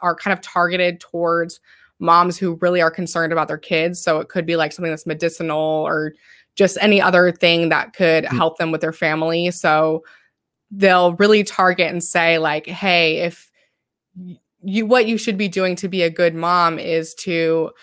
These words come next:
Speaker 1: use these products on your kids, or you need to start this business so that you're bringing in some money for your family and helping your husband." So they use concerns that, like, moms already have and kinda use that against them.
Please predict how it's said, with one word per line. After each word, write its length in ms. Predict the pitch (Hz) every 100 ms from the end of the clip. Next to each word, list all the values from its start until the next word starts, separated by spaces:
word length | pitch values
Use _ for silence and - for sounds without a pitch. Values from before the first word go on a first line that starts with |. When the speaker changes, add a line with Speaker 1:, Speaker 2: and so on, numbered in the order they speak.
| _ -
Speaker 1:
use 180 | 208 214
these 160 | 208
products 340 | - - 175 -
on 80 | 170
your 80 | 160
kids, 400 | - 156 156 160
or 100 | 160
you 180 | 175 202
need 140 | 214
to 60 | 190
start 260 | - 180
this 160 | 175 165
business 460 | - 170 170 160
so 160 | - 165
that 300 | 160 147 151
you're 160 | 175 185
bringing 300 | 185 175 165
in 140 | 175
some 220 | 175 170
money 240 | 160 156 165
for 160 | 165 165
your 100 | 160
family 420 | 160 156 151 156
and 80 | 160
helping 280 | 175 156 160
your 100 | 156
husband." 540 | 165 156 - 131 180 - - -
So 140 | - 202
they 120 | 202
use 340 | 208 233 247
concerns 680 | - 240 214 180 170 185 190
that, 160 | 175 151
like, 180 | 156
moms 320 | 165 160 165 165
already 240 | 165 151
have 500 | 170 165 190 233 247
and 220 | - 170
kinda 180 | 170 180
use 200 | 160 160
that 120 | 156
against 340 | 147 - - -
them. 340 | - - 196